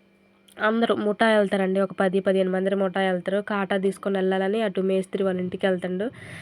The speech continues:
ఆయన లేసాక, ఆయన వెళ్ళిపోయాక నేను చిన్నగా లేసేసి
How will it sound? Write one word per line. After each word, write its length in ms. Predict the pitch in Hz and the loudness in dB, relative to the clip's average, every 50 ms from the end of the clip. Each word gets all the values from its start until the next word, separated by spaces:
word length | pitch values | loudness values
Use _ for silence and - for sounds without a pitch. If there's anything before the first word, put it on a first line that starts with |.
| - - - - | -16 -8 0 2
ఆయన 200 | 214 208 208 214 | 4 4 6 4
లేసాక, 540 | 220 214 202 196 190 - 214 208 202 202 233 | 4 4 4 2 2 2 0 0 0 2 2
ఆయన 180 | 220 208 202 202 | 2 4 4 4
వెళ్ళిపోయాక 580 | 196 196 196 190 208 208 202 202 196 196 - 220 | 4 2 2 2 2 4 4 4 2 2 0 0
నేను 280 | 226 214 202 202 196 | 0 2 2 2 0
చిన్నగా 400 | 196 190 - 202 196 190 185 190 | 0 -2 -2 -2 -2 0 0 0
లేసేసి 600 | 190 190 185 185 185 - 196 190 190 - 247 247 | 0 2 2 0 0 0 -2 -2 0 0 0 0